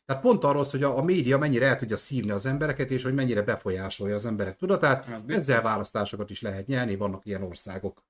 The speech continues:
Speaker 1: Én tudok ilyet.
Speaker 2: Nem hallottam még
Speaker 1: Ez erről
Speaker 2: erről.
Speaker 1: szól. Tehát az első rész vezeti ezt fel, és ugye Dóra erre célzott, hogy a legelső disznós résznél lefagytam, mert ugye nyilván ez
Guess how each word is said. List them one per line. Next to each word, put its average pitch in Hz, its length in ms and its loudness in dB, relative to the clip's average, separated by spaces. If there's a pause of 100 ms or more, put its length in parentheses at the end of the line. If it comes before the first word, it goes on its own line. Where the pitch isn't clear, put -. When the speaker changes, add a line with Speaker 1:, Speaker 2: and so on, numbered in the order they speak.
Speaker 1:
Én 120 160 -8
tudok 85 260 -8
ilyet. 92 260 -14 (840)
Speaker 2:
Nem 117 160 -8
hallottam 113 380 -4
még 113 120 -4
Speaker 1:
Ez 147 60 0
erről 139 180 8
Speaker 2:
erről. 110 120 0
Speaker 1:
szól. 117 260 2
Tehát 143 160 2
az 180 100 2
első 247 280 2
rész 131 420 0
vezeti 127 360 -2
ezt 120 120 0
fel, 165 120 0
és 139 180 0
ugye 131 120 0
Dóra 117 280 2
erre 104 240 2
célzott, 113 380 -2
hogy 110 140 -4
a 113 40 2
legelső 107 460 0
disznós 117 480 -2
résznél 107 300 -4
lefagytam, 120 460 -2
mert 113 120 0
ugye 131 260 -2
nyilván 185 480 4
ez 127 120 -4